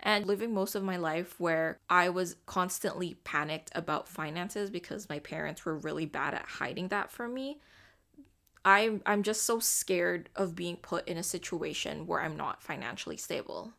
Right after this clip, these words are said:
And, you know, having a stable income now means I have to move out eventually, and honestly, I'm gonna admit that I'm just not one hundred percent ready to live away from my dad yet.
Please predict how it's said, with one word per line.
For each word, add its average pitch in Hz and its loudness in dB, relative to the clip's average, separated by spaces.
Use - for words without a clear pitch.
And, 180 0
you 185 2
know, 160 2
having 202 6
a 202 -2
stable 190 2
income 170 -2
now 160 0
means 165 -6
I 160 2
have 147 0
to 151 -4
move 147 -8
out 220 4
eventually, 196 0
and 175 -4
honestly, 320 4
I'm 330 2
gonna 294 2
admit 240 0
that 196 0
I'm 226 0
just 247 -4
not 208 -2
one 220 -4
hundred 214 -6
percent - -6
ready 185 -2
to 214 2
live 202 0
away 190 -2
from 196 -6
my 185 -2
dad - -4
yet. - -8